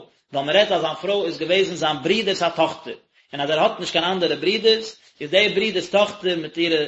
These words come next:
געשוויסטער, זיי טוען ירשן an דעם פעטער. זאג איך נישט, אז די פרוי זאל אליין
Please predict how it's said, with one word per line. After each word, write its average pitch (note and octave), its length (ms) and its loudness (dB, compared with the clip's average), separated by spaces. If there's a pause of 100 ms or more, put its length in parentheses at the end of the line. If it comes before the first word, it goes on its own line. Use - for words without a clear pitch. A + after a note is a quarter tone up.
געשוויסטער, F3+ 680 -2 (320)
זיי G3 460 4
טוען G3 220 0
ירשן F#3+ 420 2
an E3+ 120 -2
דעם F3 180 4
פעטער. E3 380 2 (500)
זאג G3+ 220 -2
איך D#3+ 100 -2
נישט, E3 180 -4
אז D#3+ 120 0
די D3+ 120 2
פרוי E3 420 4 (540)
זאל D#3 220 4
אליין F3+ 380 4